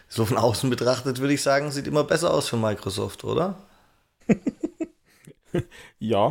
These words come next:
Speaker 2: was so, was so passiert ist bei diesen, bei dieser Anhörung, bei dieser ersten, bei der C M A, also vor Gericht gegen die C M A, ähm, schaut's ja wirklich immer besser aus. Und gegen die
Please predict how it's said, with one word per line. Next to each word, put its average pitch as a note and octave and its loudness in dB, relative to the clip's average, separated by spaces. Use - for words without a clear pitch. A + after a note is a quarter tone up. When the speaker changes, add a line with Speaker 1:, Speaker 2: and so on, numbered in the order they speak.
Speaker 2:
was A#2+ 0
so, A#2+ 2
was B2 -4
so A2+ -2
passiert C#3 0
ist F3 -2
bei A#2 -2
diesen, A#2+ -12
bei A#2+ -12
dieser A#2 -14
Anhörung, D3+ -2
bei D3 -2
dieser C#3 -8
ersten, C#3+ -6
bei B2+ -16
der B2+ -10
C C3 -8
M C3 -6
A, C3+ -2
also G#2 -14
vor - -18
Gericht A2+ -8
gegen C#3 -2
die C3 -2
C B2 -4
M C3 -6
A, - -14
ähm, G#2+ -2
schaut's A#2+ -12
ja C#3 -4
wirklich D#3 -8
immer E3+ -4
besser D#3 -10
aus. A2 -16
Und A2+ -12
gegen B2 2
die A#2 0